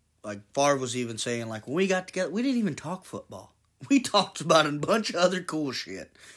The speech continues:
Okay, and he's from Virginia, you know, so he's a country boy. Country boy can survive eighty-five fucking years. Fuck, if I get eighty-five years on this rock,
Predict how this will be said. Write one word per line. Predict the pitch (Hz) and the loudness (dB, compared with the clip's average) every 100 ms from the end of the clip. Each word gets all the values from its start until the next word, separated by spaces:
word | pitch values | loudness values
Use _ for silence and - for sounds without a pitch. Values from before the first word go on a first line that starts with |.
| - | -8
Okay, | 143 139 | -2 0
and | 131 | 0
he's | 165 175 | -2 -2
from | 165 160 | 0 0
Virginia, | 147 139 127 127 127 113 117 139 _ - - - - _ | 0 -2 0 -2 -2 -2 -6 -8 _ -20 -20 -20 -20 _
you | 120 120 | -6 -4
know, | 110 107 | -4 -4
so | 127 110 | -4 -4
he's | 131 135 | -4 -4
a | |
country | 98 - 147 127 - | -6 -4 -2 -2 -4
boy. | 127 123 123 123 131 143 - - _ | -2 0 2 2 0 -4 -14 -20 _
Country | - 151 135 143 | -2 -2 0 -2
boy | 135 127 | 0 -2
can | - 135 120 | -2 -4 -4
survive | - 117 120 117 123 127 | -6 -6 -4 -2 -4 -6
eighty-five | - 120 117 110 - 120 117 107 | -6 -4 -4 -6 -4 -4 -4 -6
fucking | - 127 120 107 | -6 -6 -6 -8
years. | 120 123 | -6 -6
Fuck, | - 139 135 | -6 -8 -8
if | 113 | -6
I | 135 | -4
get | 156 156 | -4 -4
eighty-five | 143 135 135 127 | -4 -4 -4 -4
years | 131 135 | -2 -4
on | 131 123 | -4 -6
this | 117 - | -8 -6
rock, | 127 131 113 | -4 -4 -8